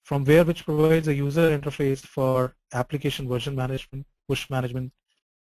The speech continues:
viewing usage reports and analytics, reports of custom application events, and provides administrative dashboards for deployed application installed adapters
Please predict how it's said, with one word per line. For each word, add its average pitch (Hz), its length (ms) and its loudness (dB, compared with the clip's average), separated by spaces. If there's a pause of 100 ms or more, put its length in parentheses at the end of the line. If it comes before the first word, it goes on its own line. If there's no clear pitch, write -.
(160)
viewing 135 300 2
usage 135 360 0
reports 135 340 0
and 131 80 -2
analytics, 127 680 -2 (220)
reports 135 360 2
of 139 100 -6
custom 139 400 -6 (460)
application 127 520 -2
events, 131 500 -4 (880)
and 131 440 0
provides 139 460 4
administrative 139 680 0 (760)
dashboards 139 480 2
for 127 360 0 (720)
deployed 131 320 0
application 131 400 -4
installed 117 320 -4
adapters 120 640 -4